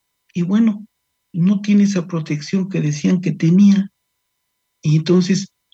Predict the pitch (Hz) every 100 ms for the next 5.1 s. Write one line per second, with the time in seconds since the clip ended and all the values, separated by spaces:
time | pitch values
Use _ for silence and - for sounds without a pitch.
0 | _ 143 143 - 151 151 147 170 175 220
1 | - _ _ _ _ _ _ _ 139 139
2 | 143 185 202 190 180 196 202 202 - -
3 | - 147 147 202 202 202 190 185 185 190
4 | - 180 180 190 - - 147 156 180 175